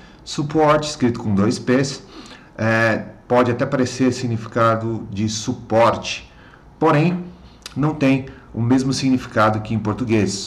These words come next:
Suporte, na verdade, é ajudar, apoiar ou torcer. Vejamos alguns exemplos. "I support this team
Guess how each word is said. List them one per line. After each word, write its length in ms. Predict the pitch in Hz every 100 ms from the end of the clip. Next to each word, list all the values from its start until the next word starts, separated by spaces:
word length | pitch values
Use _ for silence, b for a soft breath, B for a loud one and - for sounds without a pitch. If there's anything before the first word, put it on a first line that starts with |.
| - -
Suporte, 520 | 135 - 123 120 120
na 80 | 110
verdade, 540 | 123 107 101 101 107 B B B
é 280 | 101 101 - -
ajudar, 920 | 107 110 98 110 104 110 107 98 - B B B
apoiar 840 | 135 143 135 104 104 131 147 - - - -
ou 180 | 120
torcer. 640 | 120 139 123 - 117 98 - - - - - - -
Vejamos 360 | 120 120 156 143
alguns 220 | 120 117
exemplos. 600 | 113 95 90 - - - - - - - - -
"I 140 | 151
support 480 | - 220 - 139 113
this 160 | 107 -
team 540 | - 165 131 143 147